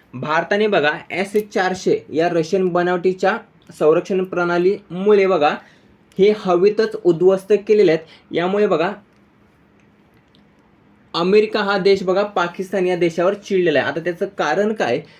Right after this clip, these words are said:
तर हे जे काही एफ सिक्स्टीन लढाऊ विमान आहेत बघा, तर ते पाकिस्तान एका करारांतर्गत फक्त दहशतवाद संपवण्याकरिता वापरावे असे त्यावेळी सांगितले होते, परंतु त्यांनी असं न करता हे भारताविरुद्ध वापरले आहेत बघा.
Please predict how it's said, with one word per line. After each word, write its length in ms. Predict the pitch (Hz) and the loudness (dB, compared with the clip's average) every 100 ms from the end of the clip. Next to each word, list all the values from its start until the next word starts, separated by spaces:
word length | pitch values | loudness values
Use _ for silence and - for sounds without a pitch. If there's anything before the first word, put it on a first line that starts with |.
| _ | _
तर 80 | - | 0
हे 120 | 196 | 2
जे 120 | 208 220 | 2 2
काही 180 | 226 220 | 0 -2
एफ 240 | - 160 202 | -2 -4 -4
सिक्स्टीन 480 | 196 202 - 208 202 | -4 -6 -2 0 2
लढाऊ 300 | 156 147 170 | 2 2 2
विमान 300 | 185 190 196 | 0 -2 -4
आहेत 140 | 202 | -2
बघा, 240 | 196 143 160 - _ | 0 0 -2 -8 _
तर 80 | 175 170 | -8 0
ते 80 | 208 | 0
पाकिस्तान 640 | 208 147 156 196 202 196 | 0 -2 0 -2 -2 -4
एका 240 | 190 180 | -2 -2
करारांतर्गत 880 | 190 185 165 170 175 175 196 208 156 170 - _ _ | -4 0 0 2 0 -2 0 0 0 -2 -6 _ _
फक्त 320 | - 208 - 233 | -4 -4 0 0
दहशतवाद 800 | 220 165 165 160 202 202 202 208 | 2 2 2 2 0 0 0 -2
संपवण्याकरिता 1120 | 208 185 170 190 185 185 185 202 214 208 185 - _ _ | -2 -4 -2 -2 0 -2 -2 2 2 2 -4 -6 _ _
वापरावे 600 | 139 160 170 214 196 151 185 | -4 -2 0 2 4 4 2
असे 380 | 160 170 208 214 - - | -4 0 0 0 -4 -2
त्यावेळी 340 | 165 165 190 | 2 2 2
सांगितले 540 | 208 196 175 190 208 | 0 -2 0 0 2
होते, 400 | 208 208 190 175 - _ _ | 2 2 2 0 -4 _ _
परंतु 560 | - 208 233 240 185 196 208 _ _ _ _ | 2 4 2 2 2 2 0 _ _ _ _
त्यांनी 340 | 180 185 202 226 | -2 0 0 0
असं 360 | 170 175 220 208 | -2 -2 0 0
न 80 | 226 | 0
करता 440 | 226 214 208 165 | 0 -2 -2 -4
हे 280 | 165 180 240 | 0 0 0
भारताविरुद्ध 840 | 165 139 160 160 175 220 208 202 185 | -4 -8 -4 -2 -2 2 4 4 2
वापरले 560 | 202 170 170 175 156 151 | 0 0 0 0 2 0
आहेत 120 | 139 | 0
बघा. 260 | 139 117 | -2 -2